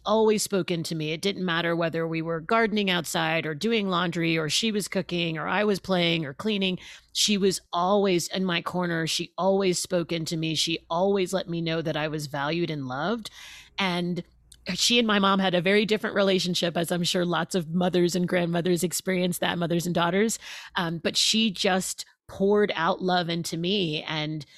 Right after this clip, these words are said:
she allowed me to see her on good days and bad days. And so without knowing it,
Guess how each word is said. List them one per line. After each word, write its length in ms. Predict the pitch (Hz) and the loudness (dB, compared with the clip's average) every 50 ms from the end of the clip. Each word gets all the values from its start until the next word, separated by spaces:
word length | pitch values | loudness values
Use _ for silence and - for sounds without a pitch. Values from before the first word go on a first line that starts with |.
| - - _ - | -20 -20 _ -8
she 220 | - - - 202 196 | -4 0 2 4 4
allowed 420 | 185 180 175 165 175 208 202 175 | 4 4 4 2 2 2 2 2
me 140 | 185 190 175 | 2 0 0
to 120 | 160 175 165 | 2 0 -2
see 280 | - - - 180 170 | -2 -2 -2 -2 -2
her 240 | 160 139 175 170 165 170 | -2 -2 -2 0 0 0
on 220 | 165 156 160 160 | 0 -2 -2 -2
good 200 | - 185 180 151 | 0 -2 -2 0
days 320 | - 180 170 175 170 156 | 0 2 2 2 2 0
and 160 | - 165 160 156 | -2 -2 -2 -2
bad 300 | 156 151 165 202 185 - | -2 0 0 0 0 0
days. 360 | 175 147 139 135 135 151 156 | 0 0 0 0 -2 -2 -4
And 140 | 170 170 - | -4 -4 -2
so 440 | - 196 175 170 165 160 165 151 - _ - _ _ - | 0 0 0 2 2 0 -2 -2 -6 _ -20 _ _ 0
without 720 | 185 196 180 - - 165 165 170 170 170 - - - - - _ _ - | 2 2 2 2 0 -2 0 0 0 -2 -2 -4 -8 -10 -10 _ _ 0
knowing 640 | 180 185 185 185 180 180 170 175 185 208 233 247 240 | 2 4 6 6 6 4 4 4 6 6 6 4 4
it, 420 | 247 262 277 302 302 - - - | 4 4 2 2 0 -2 -6 -12